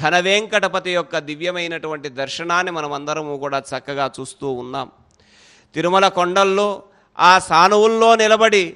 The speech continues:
భక్త కోటి అంతా కూడా స్వామిని దర్శిస్తూ ఉంటే, మన సౌభాగ్యం చేత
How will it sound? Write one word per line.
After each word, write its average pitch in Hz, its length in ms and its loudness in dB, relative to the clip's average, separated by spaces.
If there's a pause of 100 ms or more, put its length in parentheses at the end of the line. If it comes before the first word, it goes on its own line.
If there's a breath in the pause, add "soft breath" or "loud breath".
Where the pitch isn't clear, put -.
(140)
భక్త 170 500 -2
కోటి 196 420 0
అంతా 190 260 0
కూడా 180 300 0
స్వామిని 160 460 -4
దర్శిస్తూ 160 560 -8
ఉంటే, 160 580 -4 (300 soft breath)
మన 160 160 4
సౌభాగ్యం 202 720 6
చేత 202 500 2